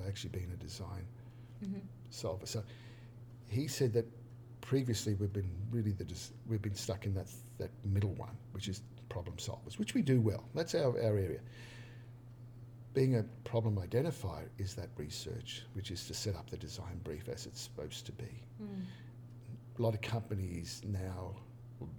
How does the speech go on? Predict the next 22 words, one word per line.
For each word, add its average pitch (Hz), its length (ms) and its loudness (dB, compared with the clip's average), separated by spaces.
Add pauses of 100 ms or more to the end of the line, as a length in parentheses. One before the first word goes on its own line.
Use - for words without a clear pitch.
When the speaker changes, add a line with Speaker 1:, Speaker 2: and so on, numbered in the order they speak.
Speaker 1:
most - 280 0
companies 73 400 -6
now, - 140 -6 (540)
have - 220 -2
designers 92 540 -4
in 82 120 -6
that 80 160 -8 (300)
arena 80 280 -6 (720)
to 110 60 -4
be 92 120 -2
part 101 360 0
of 90 140 -4
the - 80 -6
team 87 400 -2
that - 140 -8
puts - 300 -4
the 69 100 -4
design - 480 -6
brief, 73 180 -8 (360)
to 95 100 -2 (120)
recognise 90 640 0
what - 100 -8